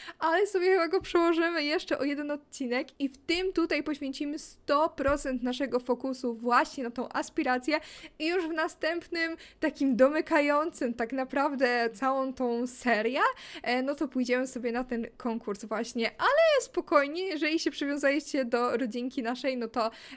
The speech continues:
e, ona nie zniknie na kanale. Generalnie będę, myślę, że do niej wracać dosyć często, zwłaszcza jak będziemy chcieli przetestować jakieś nowe aspiracje, nowe dodatki i tak dalej. Albo żeby sobie po prostu czasami tak sporadycznie tutaj pograć, niezobowiązująco.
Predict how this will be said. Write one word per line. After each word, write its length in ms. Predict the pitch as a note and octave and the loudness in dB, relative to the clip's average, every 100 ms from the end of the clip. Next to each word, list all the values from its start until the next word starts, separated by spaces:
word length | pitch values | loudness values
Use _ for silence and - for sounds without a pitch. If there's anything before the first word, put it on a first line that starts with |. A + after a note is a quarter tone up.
| - | -2
e, 200 | A#3+ - | -2 0
ona 200 | - G#4+ G4 | 0 0 0
nie 180 | F#4+ | 2
zniknie 500 | D4 D4+ D#4+ - D4 | 2 0 -4 -6 -4
na 140 | D4 C#4+ | -2 -2
kanale. 640 | D#4 D4 C4+ B3+ D4 F4+ | -2 -2 2 2 2 0
Generalnie 640 | D4 C#4+ C#4 D4 D4 D4 C#4 | 0 0 0 0 -4 -4 -4
będę, 600 | A#3 C#5 D#5 D5+ A4+ E4 | -2 -4 -2 0 0 0
myślę, 340 | G#4+ - F4+ | -4 -2 -2
że 120 | B3+ | 0
do 120 | A#3 C#4+ | -2 -2
niej 220 | D#4 C#4 | -2 -4
wracać 420 | B3 B3 B3 A3+ | -2 -2 0 -2
dosyć 420 | A3 B3 C4 - | 0 0 -2 -4
często, 520 | - A3+ B3 C#4+ D#4 | -2 -2 0 0 0
zwłaszcza 460 | C#4 B3 E4 A#4+ G4 | 0 2 2 2 -4
jak 140 | D4 | -4
będziemy 340 | B3 C4 C#4 D4 | -4 -4 -4 -4
chcieli 220 | - C4+ | -4 -6
przetestować 580 | C4 C4+ B3 - B3 A#3 | -6 -10 -8 -6 -2 -2
jakieś 280 | A#3+ A#3 A#3+ | -2 -4 -6
nowe 200 | G#3+ A#3+ | -4 -4
aspiracje, 640 | C4 - D#4+ D#4 D#4 D4 | -4 -2 2 2 2 -6
nowe 220 | C4 A4 C5+ | -4 0 2
dodatki 440 | B4+ A#4+ A#4 - | 4 2 -2 -4
i 40 | D4+ | -2
tak 180 | C4 | -2
dalej. 320 | B3 B3 G#3 A#3 | 0 0 0 -2
Albo 180 | - A4+ C5 | 2 6 8
żeby 140 | A#4 G#4 | 6 4
sobie 180 | G#4 | 2
po 120 | G4 D4+ | 2 0
prostu 280 | C#4+ - | -2 -4
czasami 360 | B3+ - B3 B3 | -8 -4 -2 -2
tak 140 | A#3+ | -4
sporadycznie 600 | - - A#3+ A#3 B3+ B3 G#3 | -6 0 0 0 -2 -4 -2
tutaj 220 | - A#3 | 0 0
pograć, 400 | B3 A#3 A#3+ A#3 | 0 -2 -2 0
niezobowiązująco. 1000 | B3+ C#4 B3+ B3 A#3+ B3+ A#3 A#3 A#3+ | 0 2 2 2 2 2 0 0 -4